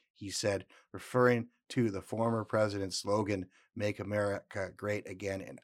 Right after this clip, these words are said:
I will always defend, protect, and fight for our democracy. I will not side with dictators like Putin. Maybe Trump and his maga friends can bow down, but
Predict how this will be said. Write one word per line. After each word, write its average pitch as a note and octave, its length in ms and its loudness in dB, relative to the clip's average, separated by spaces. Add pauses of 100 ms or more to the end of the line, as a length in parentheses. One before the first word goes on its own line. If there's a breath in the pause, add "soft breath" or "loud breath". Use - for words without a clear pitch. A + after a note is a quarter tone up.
(100)
I D3 160 8
will C3 260 4
always C3+ 380 6
defend, B2+ 560 0
protect, - 400 -2
and F2+ 160 -14
fight A#2 300 4 (360 soft breath)
for A2 220 4
our G2 160 0
democracy. C3 800 4 (380 soft breath)
I - 60 -6
will G2 120 -2
not C#3+ 280 8
side D3 300 8
with B2 180 2
dictators A#2 560 0
like F#2+ 220 -8
Putin. E3+ 360 -2 (200 soft breath)
Maybe A#2+ 240 2
Trump C3 300 2
and G#2 80 -4
his G2 120 -6
maga A#2 360 2
friends A2 340 -4
can G2+ 200 -10
bow G#2 280 -2
down, G2 320 -4
but - 160 -10